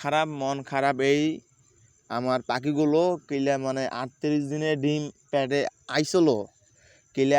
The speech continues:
আমি পরের দিনে আমার একটা পাখি মারা গেছে। এবং এই পর্যন্ত ছয় দিনের মধ্যে পাখি মারা গেল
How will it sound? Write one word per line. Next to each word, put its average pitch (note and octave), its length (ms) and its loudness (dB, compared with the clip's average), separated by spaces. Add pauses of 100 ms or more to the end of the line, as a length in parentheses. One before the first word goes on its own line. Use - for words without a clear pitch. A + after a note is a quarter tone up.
আমি D3+ 160 -2 (140)
পরের C#3+ 340 4
দিনে D#3 220 -2
আমার C#3+ 260 0 (100)
একটা C#3+ 240 -4
পাখি C#3 220 -4
মারা B2+ 340 2
গেছে। A2+ 280 -2 (840)
এবং D3+ 360 0 (280)
এই C#3+ 240 2 (200)
পর্যন্ত E3+ 400 -4 (300)
ছয় C#3+ 340 2 (120)
দিনের E3 240 -2 (100)
মধ্যে D#3+ 320 -4 (160)
পাখি C3+ 300 -6
মারা D3+ 320 -2
গেল D3 220 -2